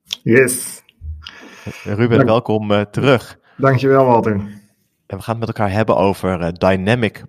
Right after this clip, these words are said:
Speaker 2: pricing. Want, eh, daar weten jullie, eh, nogal wat van, heb ik begrepen.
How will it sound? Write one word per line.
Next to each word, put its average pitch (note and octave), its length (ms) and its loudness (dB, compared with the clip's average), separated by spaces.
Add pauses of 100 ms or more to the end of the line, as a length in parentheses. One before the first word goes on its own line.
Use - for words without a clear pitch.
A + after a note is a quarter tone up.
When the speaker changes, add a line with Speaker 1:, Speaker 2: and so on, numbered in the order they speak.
Speaker 2:
pricing. G#2+ 800 2 (100)
Want, - 260 -16
eh, E2+ 380 -8
daar F#2 140 -6
weten G#2 300 -4
jullie, F2+ 220 -4
eh, E2+ 80 -2
nogal F2+ 240 -2
wat F2 160 -4
van, A2+ 200 0
heb E2 120 -4
ik D#2+ 80 -10
begrepen. D2 480 -10